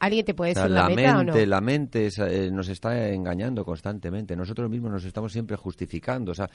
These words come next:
Speaker 2: siempre vistiendo de altruismo nues-, nuestros intereses egoístas. Pero esto hasta que lo, no lo veas tú,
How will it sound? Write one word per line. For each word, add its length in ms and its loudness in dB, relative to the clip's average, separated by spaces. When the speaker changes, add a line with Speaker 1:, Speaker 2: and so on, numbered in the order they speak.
Speaker 2:
siempre 280 -2
vistiendo 460 0
de 140 6
altruismo 520 2
nues-, 400 -2
nuestros 440 0
intereses 480 -2
egoístas. 580 0
Pero 140 -2
esto 160 -4
hasta 200 -4
que 100 -4
lo, 200 -2
no 220 -2
lo 180 4
veas 380 2
tú, 240 -4